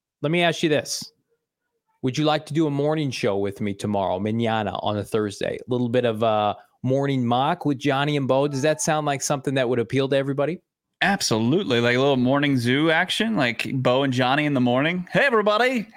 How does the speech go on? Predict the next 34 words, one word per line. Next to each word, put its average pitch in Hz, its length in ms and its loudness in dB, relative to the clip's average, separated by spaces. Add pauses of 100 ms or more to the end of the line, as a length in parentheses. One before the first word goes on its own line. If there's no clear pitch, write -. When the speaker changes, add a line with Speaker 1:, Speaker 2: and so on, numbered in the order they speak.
(360)
Speaker 2:
Wake 196 220 2
up 190 120 2
with 165 140 0
Bo 185 220 4
and 180 100 0
Johnny 190 260 2
in 190 80 2
the 180 60 2
morning." 170 540 2 (840)
Keeping 190 260 0
receipts 185 440 0
on 143 160 2
each 131 200 0
other. 127 420 2 (140)
Speaker 1:
You 151 140 0
can 147 180 -2
do 139 100 2
a 127 60 0
much 120 260 -2
better 110 240 0
radio, 104 460 -2
traditional 120 500 -2
radio 101 300 -2
voice 101 300 -4
than 107 100 -4
I 98 120 -2
can, 98 280 -6
so 117 120 -2
I'm 123 80 0
not 117 180 0
gonna 110 180 0
attempt 104 340 -4
that. 95 260 -4
But 113 180 0